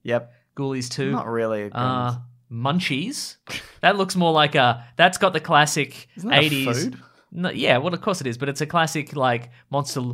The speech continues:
Speaker 2: you know that, you
Speaker 1: Oh,
Speaker 2: know that,
Speaker 1: looking up a skirt.
Speaker 2: look, you know that trope, that movie
Speaker 1: Yeah.
Speaker 2: poster trope from the eighties, which is, like, a lady's shapely legs, uh,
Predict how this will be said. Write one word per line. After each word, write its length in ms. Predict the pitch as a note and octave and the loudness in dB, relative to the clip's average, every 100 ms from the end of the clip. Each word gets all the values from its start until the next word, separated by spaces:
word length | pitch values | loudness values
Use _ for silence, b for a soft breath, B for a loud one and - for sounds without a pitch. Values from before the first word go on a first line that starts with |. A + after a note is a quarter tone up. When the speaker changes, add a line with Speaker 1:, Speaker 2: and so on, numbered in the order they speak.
| A#2+ - | -8 -2
Speaker 2:
you 60 | |
know 100 | F3+ | 0
that, 140 | E3+ D#3 | 4 6
you 80 | |
Speaker 1:
Oh, 120 | E3+ F#3 | 10 12
Speaker 2:
know 60 | F#3+ | 10
that, 80 | |
Speaker 1:
looking 180 | G3 F#3+ | 8 6
up 140 | F#3+ F#3 | 4 4
a 80 | |
skirt. 480 | F#3 - - F3+ F#3 | -2 -4 2 8 10
Speaker 2:
look, 100 | F#3+ | 10
you 60 | A#3 | 6
know 100 | A#3+ | 4
that 160 | A#3 | 4
trope, 300 | A#3 G3 F#3 | 4 4 6
that 160 | F#3 F3 | 4 2
movie 180 | F3 C3+ | 4 4
Speaker 1:
Yeah. 120 | C3+ | 4
Speaker 2:
poster 260 | E3 D3 C#3+ | 4 0 -4
trope 240 | E3 D#3 | 0 0
from 100 | D3+ | -2
the 80 | C3+ | 2
eighties, 260 | C3+ C3+ | 2 2
which 160 | B2+ B2+ | -2 -4
is, 80 | C3 | -2
like, 200 | C3 B2+ | 0 0
a 40 | |
lady's 520 | B2+ C3+ C#3 C#3 B2 - b | 0 2 0 -2 -6 -10 b
shapely 500 | - - D#3 D#3+ D3 | -6 -2 -2 -2 -2
legs, 420 | C3+ C#3 D#3+ D3+ | 0 -2 -2 -8
uh, 140 | - | -8